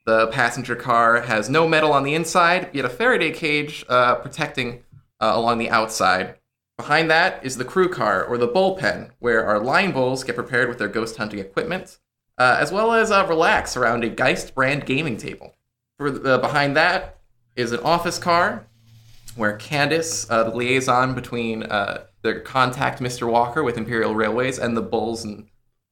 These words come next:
all the crew, really. The office car is a mass of puzzles and safes, uh, all covered in a haze of her cigarette smoke. Uh, behind that is the freight box car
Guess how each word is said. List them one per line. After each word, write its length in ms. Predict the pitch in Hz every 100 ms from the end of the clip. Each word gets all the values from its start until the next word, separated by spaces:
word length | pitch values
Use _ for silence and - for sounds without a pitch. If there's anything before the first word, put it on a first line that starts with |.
| _
all 220 | 156 185 156
the 60 |
crew, 380 | - 139 120 123 131
really. 440 | 127 117 127 160 _ _ _ _ _
The 260 | 131 120 -
office 300 | 120 123 -
car 260 | 139 127 123
is 100 | 127
a 80 | 117
mass 380 | 117 123 123 135
of 260 | 160 -
puzzles 600 | - 175 151 147 135 127
and 120 | 123 113
safes, 800 | - 147 131 131 - - - -
uh, 440 | 127 117 110 101 - _ _ -
all 420 | 127 127 127 120
covered 360 | - 139 127 120
in 100 | 117
a 60 | 110
haze 460 | 113 123 117 117 110
of 140 | 98
her 140 | 113 101
cigarette 440 | - 117 104 -
smoke. 480 | - 107 104 - - _ _ _ _ _ _
Uh, 320 | 123 117 110
behind 340 | 117 127 185 180
that 220 | 190 -
is 80 | 127
the 80 | 131
freight 280 | 156 151
box 280 | 139 131 131
car 440 | - 135 131 135